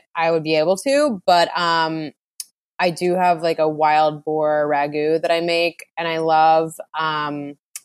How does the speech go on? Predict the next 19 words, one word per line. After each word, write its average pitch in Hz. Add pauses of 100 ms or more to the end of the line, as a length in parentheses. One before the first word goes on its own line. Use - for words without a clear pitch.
but 165
I 160
don't 170
know 156
if 151
I 151
could 147
do 143
that 139
in 135
thirty 135
minutes. 135
That'd 147
be 143
pretty 113
tough. - (180)
I'd 160
have 156
to 151